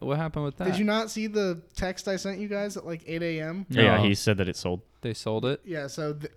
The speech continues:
Speaker 2: I told them, they texted
Speaker 1: And
Speaker 2: me
Speaker 1: you
Speaker 2: on
Speaker 1: know they
Speaker 2: Monday.
Speaker 1: got it for their price.
Speaker 2: I ho-,
Speaker 3: They got it
Speaker 2: I
Speaker 3: for
Speaker 2: f-,
Speaker 3: thirty-seven at
Speaker 2: I hope
Speaker 3: least.
Speaker 2: for the g-, yeah.
Speaker 1: No, they got it for the full whatever it was
Speaker 2: No
Speaker 1: listed
Speaker 2: way.
Speaker 1: for.
Speaker 2: They were gonna,
Speaker 1: Hundred percent.
Speaker 2: no way, dude. If you go in and you don't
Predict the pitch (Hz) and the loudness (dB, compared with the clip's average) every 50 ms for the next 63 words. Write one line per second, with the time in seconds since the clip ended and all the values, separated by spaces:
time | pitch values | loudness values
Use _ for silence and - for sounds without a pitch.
0 | - - 151 165 170 - 185 196 202 196 180 175 160 156 151 156 151 - - 156 | -8 -4 -4 -2 -2 -2 0 -2 0 0 0 0 0 0 0 -2 -4 -4 -4 -4
1 | 160 165 190 185 165 113 117 117 127 139 139 143 160 180 180 160 147 143 127 123 | -4 -2 -2 0 2 4 6 8 10 10 12 12 12 12 12 12 12 12 12 12
2 | 120 131 139 123 127 131 147 143 131 110 - - 117 117 110 104 113 107 117 120 | 10 10 10 10 10 10 10 10 8 6 4 4 4 4 6 6 4 4 2 2
3 | - - 123 127 117 101 98 98 - - - - _ _ _ - _ _ _ _ | 2 0 0 0 0 0 -2 -4 -6 -10 -14 -16 _ _ _ -20 _ _ _ _
4 | - - _ _ _ _ _ _ _ _ _ _ - - - - - - - - | -20 -20 _ _ _ _ _ _ _ _ _ _ -20 -20 -20 -20 -20 -20 -20 -18
5 | - 113 139 131 113 117 117 - - - 117 120 131 127 120 147 117 - 117 110 | -12 -10 -10 -8 -8 -10 -12 -10 0 4 6 8 10 10 8 6 4 6 6 6
6 | 101 101 - - 95 85 82 80 80 - - - 170 175 165 - - 165 151 139 | 6 4 2 0 0 -2 -2 -2 -4 -2 -2 -2 -2 -2 -4 -4 -6 -6 -8 -8
7 | 143 135 - - 139 120 104 92 92 95 101 117 117 123 120 - 113 110 110 107 | -8 -10 -6 0 2 4 6 6 4 6 6 6 6 6 6 6 6 6 6 6
8 | 98 - - 110 101 98 95 101 95 - - - 110 95 90 90 90 90 90 92 | 4 2 0 2 2 2 2 0 -2 -4 -2 0 2 2 4 2 2 0 0 0
9 | 92 90 87 82 82 87 - 123 117 110 110 110 110 107 101 - - - 135 131 | 0 0 0 0 0 -2 -2 -4 -4 -4 -4 -6 -6 -6 -4 -4 -4 -4 -4 -4
10 | 127 127 120 110 104 101 95 - - 147 151 165 160 143 135 123 117 113 107 104 | -2 0 2 2 2 2 0 0 -2 -2 0 0 -2 -4 -4 -6 -8 -10 -10 -10
11 | 101 120 113 113 120 - 160 165 139 139 - - 160 165 | -10 -10 -10 -10 -10 -6 0 4 6 6 8 6 6 4